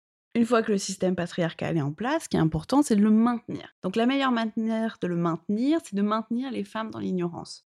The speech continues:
On les prive d'éducation, on crée des mythes de femmes qui disputent entre elles pour créer la rivalité, diviser et mieux régner, on récompense les femmes qui se plient au système,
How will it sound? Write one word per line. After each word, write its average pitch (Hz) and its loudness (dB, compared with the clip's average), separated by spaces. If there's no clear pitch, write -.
On 208 2
les 208 4
prive 208 -4
d'éducation, 190 -4
on 220 0
crée 233 -2
des 214 2
mythes 214 0
de 180 -4
femmes 190 -2
qui - -12
disputent 185 -6
entre 180 -4
elles 180 -2
pour 180 -8
créer - -6
la 170 -2
rivalité, 175 -2
diviser 190 -2
et 160 -2
mieux 160 4
régner, 175 0
on 180 4
récompense 247 -2
les 190 0
femmes 196 0
qui - -12
se - -14
plient 165 -2
au 160 -2
système, 170 0